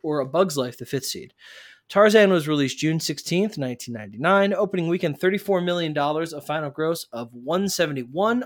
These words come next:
A Bug's Life opened November twentieth, nineteen ninety-eight. Once that expanded, uh, its opening weekend was thirty-three million and forty-five for a five-day, uh, final gross a hundred and sixty-three.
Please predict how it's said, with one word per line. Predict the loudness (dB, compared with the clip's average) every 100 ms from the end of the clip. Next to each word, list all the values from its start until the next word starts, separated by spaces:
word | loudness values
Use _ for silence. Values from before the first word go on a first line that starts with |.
| -8
A | -16 0
Bug's | 0 0
Life | 0 2 0 -4 -20 -20 -20 -10
opened | -8 -6
November | -6 -4 -8 -10
twentieth, | -14 -4 -2 0 -2
nineteen | -4 -6 -6 -10 -10
ninety-eight. | -6 -2 0 0 -4 -20 -20 _
Once | 2 2 4
that | 4 4
expanded, | 2 -2 0 2 2 0 -2
uh, | -4
its | -2 -2
opening | -4 -4
weekend | -4 -2 -4
was | -6 -8
thirty-three | -6 -4 -6 -4 0
million | 2 2 2 0
and | -2 -6
forty-five | -8 -6 -6 -4 -6 -6
for | -12 -16
a |
five-day, | -8 -2 0 -2 0 2 2 -2 -10 -20 _ _ _ -8
uh, | -6
final | 0 2 2
gross | -2 -4
a | -6
hundred | -10 -8 -8
and | -6
sixty-three. | -8 -10 -14 -14 -16 -18 _ _ _ -20 -20 -20 -20 -20